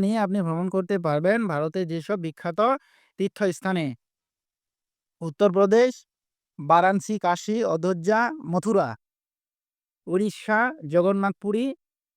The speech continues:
তামিলনাড়ু, রামেশ্বর, মাদুরাই; মহারাষ্ট্র, শিরডি; হিমালয়, মণিমহেশ, বৈষ্ণোদেবী; পশ্চিমবঙ্গ,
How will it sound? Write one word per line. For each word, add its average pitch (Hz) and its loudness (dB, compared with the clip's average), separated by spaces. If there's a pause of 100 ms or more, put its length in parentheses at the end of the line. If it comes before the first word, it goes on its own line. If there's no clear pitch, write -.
(300)
তামিলনাড়ু, 202 2 (520)
রামেশ্বর, 190 0 (340)
মাদুরাই; 196 4 (420)
মহারাষ্ট্র, 190 -2 (720)
শিরডি; 202 -2 (680)
হিমালয়, 208 2 (760)
মণিমহেশ, 208 -2 (680)
বৈষ্ণোদেবী; 190 0 (580)
পশ্চিমবঙ্গ, 202 0